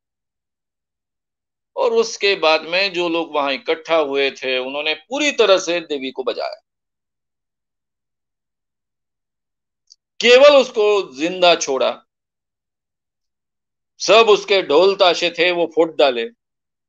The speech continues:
उसके सभी भक्तों को भगाया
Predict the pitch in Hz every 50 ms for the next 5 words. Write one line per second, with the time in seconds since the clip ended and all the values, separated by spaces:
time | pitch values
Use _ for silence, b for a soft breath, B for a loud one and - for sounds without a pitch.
0 | _ _ _ _ _ _ _ _ _ _ _ _ _ _ _ _ _ _ _ _
1 | _ _ _ _ - 135 - - - 196 190 170 - 196 180 170 180 185 180 -
2 | 143 139 - - - 180 170 175 160 127 113 123 147 165 156 123 104 - -